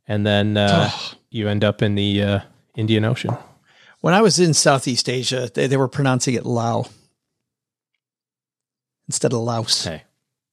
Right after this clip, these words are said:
Speaker 1: I use all the letters.
Speaker 2: I'd always pronounce
Speaker 1: I
Speaker 2: it
Speaker 1: use
Speaker 2: Lao.
Speaker 1: all the letters.
Speaker 2: Yes.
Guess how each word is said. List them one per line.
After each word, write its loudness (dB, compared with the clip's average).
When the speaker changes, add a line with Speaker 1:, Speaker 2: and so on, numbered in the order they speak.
Speaker 1:
I -2
use 4
all 2
the 2
letters. -2
Speaker 2:
I'd 2
always 4
pronounce -2
Speaker 1:
I 4
Speaker 2:
it 4
Speaker 1:
use 2
Speaker 2:
Lao. 6
Speaker 1:
all 4
the -4
letters. -6
Speaker 2:
Yes. 0